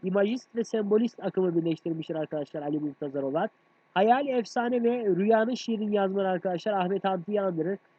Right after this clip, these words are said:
Ahmet Haşim ve Yahya Kemal'in şiirleriyle memleketçi şiirini sentezleyebilmiştir. Renk ve musikiye önem verir arkadaşlar.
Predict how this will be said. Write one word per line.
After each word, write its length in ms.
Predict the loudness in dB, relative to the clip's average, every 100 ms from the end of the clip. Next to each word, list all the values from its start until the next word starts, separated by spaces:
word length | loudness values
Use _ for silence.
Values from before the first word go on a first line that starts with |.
| _ -4
Ahmet 320 | 0 0 0
Haşim 320 | 0 -2 -6
ve 80 | -2
Yahya 320 | 0 0 -2
Kemal'in 380 | -2 -2 -2 -4
şiirleriyle 640 | -4 -2 -2 0 2 2 0 _ _
memleketçi 640 | -2 2 0 0 -2 -4 -8
şiirini 360 | -4 -2 -4
sentezleyebilmiştir. 1160 | -4 -4 -2 -4 -2 -2 -2 -4 -8 -4 -6 -6 _ _ -2
Renk 220 | -2 0
ve 60 | 0
musikiye 560 | 0 -2 -4 -4 -2
önem 240 | 0 0 0
verir 140 | 0
arkadaşlar. 640 | 0 0 0 0 0 -4